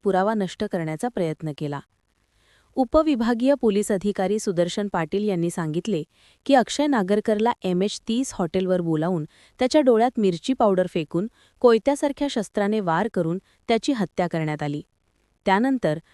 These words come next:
कोणताही पुरावा मागे राहू नये यासाठी आरोपींनी मृतदेह मोरगाव भाकरे येथील शेत शिवारातील टीनच्या शेडमध्ये नेऊन जाळला.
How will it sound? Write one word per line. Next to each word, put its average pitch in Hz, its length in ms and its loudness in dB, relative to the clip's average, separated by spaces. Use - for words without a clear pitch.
कोणताही 240 480 2
पुरावा 220 400 2
मागे 196 340 0
राहू 185 300 0
नये 170 280 -2
यासाठी 170 560 -4
आरोपींनी 262 500 2
मृतदेह 226 600 2
मोरगाव 202 480 2
भाकरे 185 400 -2
येथील 214 340 0
शेत 214 320 -4
शिवारातील 175 640 -2
टीनच्या 285 400 2
शेडमध्ये 208 520 0
नेऊन 190 260 2
जाळला. 151 380 0